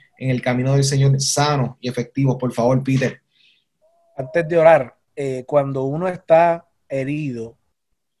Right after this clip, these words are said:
Speaker 2: y uno sirve en el liderazgo herido, hay que tener precaución porque cuando tú interpretas la palabra, lo vas a interpretar desde un corazón herido.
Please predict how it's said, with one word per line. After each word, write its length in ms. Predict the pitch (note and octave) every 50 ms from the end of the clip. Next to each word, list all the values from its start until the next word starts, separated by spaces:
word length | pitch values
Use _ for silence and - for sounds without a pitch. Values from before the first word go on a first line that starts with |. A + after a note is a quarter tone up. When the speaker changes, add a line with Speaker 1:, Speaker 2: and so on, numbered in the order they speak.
| _ _ -
Speaker 2:
y 120 | C3+ C3
uno 180 | C3 C#3+ D#3+ D3+
sirve 320 | - - E3 E3+ E3 E3
en 80 | D#3+ D3
el 80 | C#3
liderazgo 500 | C3+ C3 B2+ B2 A#2+ B2+ C#3 C3+ C#3 D3
herido, 420 | C#3 C#3 D3 D3+ C#3 A#2 A2 A#2 - _ _ _ _ _ _ _ _ _ _ _ _ _ _ _ _ _
hay 160 | - B2 C3
que 160 | - - D#3
tener 380 | D3 - E3 D#3+ D#3 D#3+ D#3+ D3
precaución 760 | - D3+ D3 C#3+ C#3+ C#3 C#3 - - D#3+ E3 E3 E3 E3 D#3+ _ _ _ _ _ _ _ -
porque 280 | - C3 B2 - B2+
cuando 320 | B2 - C3 B2+ B2+ B2+ A#2+
tú 120 | - C3+
interpretas 580 | C#3 D3 D3 E3 D3+ C#3+ - E3 E3 D#3 D#3+ D3+
la 160 | D3+ D#3 D3
palabra, 440 | D3+ C#3+ D3 D#3 D#3+ E3 D#3 C#3 B2+
lo 120 | B2 B2 A#2+
vas 140 | B2 C3+
a 80 | C#3+ D3
interpretar 720 | D3 C#3 C#3 D3+ D3 C3 - D3 C#3 C#3 - D#3 D#3 D3+
desde 240 | C#3 C3+ B2 A#2+ B2
un 160 | B2+ C3 C#3
corazón 600 | C3+ - C#3 C3+ B2+ - - - - C#3+ C#3 C3+ B2+
herido. 380 | A#2+ A2+ A2+ A2+ A2+ A2+ A2